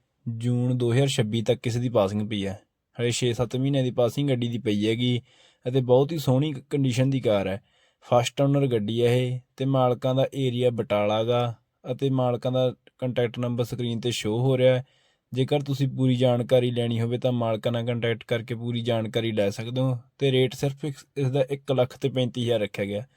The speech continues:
ਰੇਟ ਬਹੁਤ ਛੋਟਾ ਜਿਹਾ ਰੱਖਿਆ, ਇੱਕ ਲੱਖ ਪੈਂਤੀ ਹਜ਼ਾਰ ਇਸ ਦਾ ਰੇਟ ਹੈ। ਤੁਸੀਂ ਮਾਲਕਾਂ ਨਾਲ ਗੱਲ ਕਰਕੇ ਮੌਕੇ ਤੇ ਰੇਟ ਵਧਾ ਘਟਾ ਕੇ ਸੌਦਾ ਕਰ ਸਕਦੇ ਹੋ ਅਤੇ ਜਾ ਕੇ ਗੱਡੀ ਦੀ ਪੂਰੀ ਜਾਣਕਾਰੀ ਲੈ ਸਕਦੇ ਹੋ। ਜਾ ਕੇ ਚਲਾ ਕੇ ਚੈੱਕ ਕਰਕੇ ਤੁਸੀਂ ਗੱਡੀ ਦੇਖ ਸਕਦੇ ਹੋ।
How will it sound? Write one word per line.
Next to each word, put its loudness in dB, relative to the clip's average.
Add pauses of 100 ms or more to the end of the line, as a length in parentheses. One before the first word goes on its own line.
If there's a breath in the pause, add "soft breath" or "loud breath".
(440)
ਰੇਟ 0
ਬਹੁਤ 2
ਛੋਟਾ 0
ਜਿਹਾ 6
ਰੱਖਿਆ, 0
ਇੱਕ -4
ਲੱਖ -2
ਪੈਂਤੀ -2
ਹਜ਼ਾਰ 2
ਇਸ 0
ਦਾ 2
ਰੇਟ -2
ਹੈ। -2 (180)
ਤੁਸੀਂ -4
ਮਾਲਕਾਂ 0
ਨਾਲ 0 (500)
ਗੱਲ 4
ਕਰਕੇ 0
ਮੌਕੇ -2
ਤੇ -4
ਰੇਟ -2
ਵਧਾ 0
ਘਟਾ 0
ਕੇ -4
ਸੌਦਾ -2
ਕਰ -2
ਸਕਦੇ -6
ਹੋ -2 (220)
ਅਤੇ -2
ਜਾ 2
ਕੇ -6
ਗੱਡੀ -4
ਦੀ -4
ਪੂਰੀ -2
ਜਾਣਕਾਰੀ -2
ਲੈ 0
ਸਕਦੇ -6
ਹੋ। -4
ਜਾ 0
ਕੇ -8 (140)
ਚਲਾ 0
ਕੇ -8
ਚੈੱਕ -4
ਕਰਕੇ -4
ਤੁਸੀਂ -6 (520 soft breath)
ਗੱਡੀ 0
ਦੇਖ 0
ਸਕਦੇ -4
ਹੋ। -8